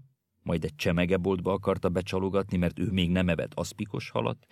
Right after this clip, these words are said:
hirtelen dübe gurult és lekurvázta, de észre tért, könnyes szemmel feleségül kérte a megzavarodott hajadont,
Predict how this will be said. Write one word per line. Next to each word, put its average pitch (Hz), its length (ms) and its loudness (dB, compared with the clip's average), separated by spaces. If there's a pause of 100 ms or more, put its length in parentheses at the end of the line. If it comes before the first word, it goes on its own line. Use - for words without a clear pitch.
(180)
hirtelen 90 640 6
dübe 87 200 2
gurult 95 400 0
és 82 120 -2
lekurvázta, 104 840 2
de 82 160 0
észre 90 400 0
tért, 98 300 0
könnyes 90 300 2
szemmel 80 360 -4
feleségül 107 760 0
kérte 104 360 -2
a 87 60 2
megzavarodott 95 760 0
hajadont, 92 500 0